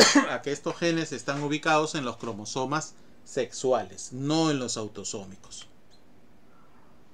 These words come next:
¿no? Vamos a ver, por ejemplo, eh, tener un, un, una cría macho, una cría hembra, hay cincuenta por ciento de probabilidades. Ya, más o menos esa es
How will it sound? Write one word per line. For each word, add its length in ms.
¿no? 160
Vamos 340
a 80
ver, 240
por 120
ejemplo, 380
eh, 240
tener 300
un, 200
un, 1300
una 320
cría 340
macho, 380
una 180
cría 380
hembra, 220
hay 80
cincuenta 560
por 120
ciento 280
de 40
probabilidades. 840
Ya, 240
más 260
o 40
menos 320
esa 200
es 300